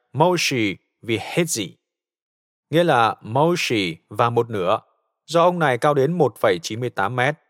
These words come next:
Nhiều cựu tướng lĩnh khác trong lịch sử quân đội Israel cũng được đặt biệt danh như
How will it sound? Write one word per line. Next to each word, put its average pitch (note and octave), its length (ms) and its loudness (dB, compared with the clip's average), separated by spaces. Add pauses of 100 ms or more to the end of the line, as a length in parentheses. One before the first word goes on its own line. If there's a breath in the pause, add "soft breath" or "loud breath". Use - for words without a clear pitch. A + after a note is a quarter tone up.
(480)
Nhiều G2+ 220 0
cựu G#2 240 -4
tướng A2 240 -4
lĩnh C3 140 -2
khác D3+ 280 -4
trong C#3+ 180 -4
lịch A2+ 140 -4
sử F#2+ 280 -2
quân C#3+ 180 0
đội A#2 200 2
Israel F#2+ 480 0 (400)
cũng D#3+ 180 0
được C3 200 2
đặt A#2 180 -2
biệt G#2+ 140 -4
danh A#2 300 -2
như A#2 260 0